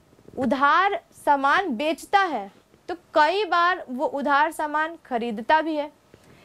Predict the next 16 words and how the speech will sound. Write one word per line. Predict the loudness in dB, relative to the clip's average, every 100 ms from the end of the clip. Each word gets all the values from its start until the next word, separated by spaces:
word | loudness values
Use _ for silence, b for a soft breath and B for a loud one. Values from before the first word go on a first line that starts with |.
| b 0
ऐसी | 2 4 4 2
condition | 2 0 0 2 0
में | 0 -2 -2
उसको | -4 -10 -2 0
आज | 2 2 2
नहीं | -2 -4
तो | -2 0
कल | 0 2
भविष्य | 2 0 -4 -8 -6
में | -2 -4 -6 -14
जिससे | -10 -8 -8 -2 2 4
उसने | 2 -2 -2 0 0
उधार | 0 2 2 2
माल | 0 -2 -2
खरीदा | -8 -10 -6 -4
है, | -2 -4